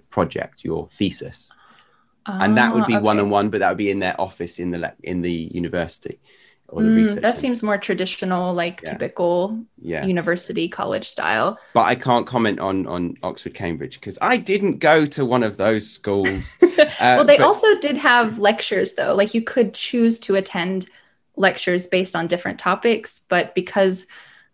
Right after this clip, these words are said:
Speaker 2: I was not really there to study, <laughs>
Speaker 1: Yeah.
Speaker 2: I
Speaker 1: Yeah.
Speaker 2: wasn't really
Speaker 1: Yiddish,
Speaker 2: gung-ho
Speaker 1: just,
Speaker 2: about that.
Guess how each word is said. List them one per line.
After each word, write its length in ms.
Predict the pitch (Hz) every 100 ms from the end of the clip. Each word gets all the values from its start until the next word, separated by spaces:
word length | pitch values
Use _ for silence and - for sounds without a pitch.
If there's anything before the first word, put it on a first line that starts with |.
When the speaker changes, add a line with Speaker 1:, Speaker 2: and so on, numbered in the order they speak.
| _ _ _ _ -
Speaker 2:
I 280 | 185 185 190
was 220 | 185 185
not 240 | 190 180 202
really 260 | 208 196
there 380 | 180 180 190 220
to 180 | 226 196
study, 560 | - - 202 214 311 480 359 - -
<laughs> 340 | - - 415
Speaker 1:
Yeah. 300 | - - - - 370 - - - -
Speaker 2:
I 260 | 202 220
Speaker 1:
Yeah. 60 | 220
Speaker 2:
wasn't 440 | 208 208 214 220 208 123
really 260 | 208 202
Speaker 1:
Yiddish, 100 | 190
Speaker 2:
gung-ho 540 | 196 220 277 220 220 220
Speaker 1:
just, 80 | 220
Speaker 2:
about 240 | 220 233
that. 420 | 262 269 269 -